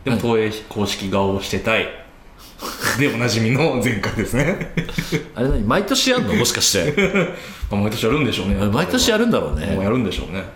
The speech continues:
Speaker 2: 怖っ。
Speaker 1: はい。
Speaker 2: 怒ら-、そのうち怒られるよ。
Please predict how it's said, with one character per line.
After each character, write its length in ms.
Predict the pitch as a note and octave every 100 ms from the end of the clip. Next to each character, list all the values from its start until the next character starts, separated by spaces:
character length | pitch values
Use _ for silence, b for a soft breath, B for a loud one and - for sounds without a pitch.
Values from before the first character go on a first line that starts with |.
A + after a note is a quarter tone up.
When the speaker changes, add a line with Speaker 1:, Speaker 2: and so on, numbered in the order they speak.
| -
Speaker 2:
怖 380 | - - F2+ G2+
っ。 60 | F#2 -
Speaker 1:
は 180 | - F2+
い。 20 | - - - B - F2
Speaker 2:
怒 180 | F#2+
ら-、 80 | A2 G#2 G#2 G#2+
そ 220 | - -
の 160 | A#2 E3
う 60 |
ち 100 | E3
怒 180 | F3 F3
ら 80 | E3+
れ 120 | F3
る 60 | C#3
よ。 200 | D2+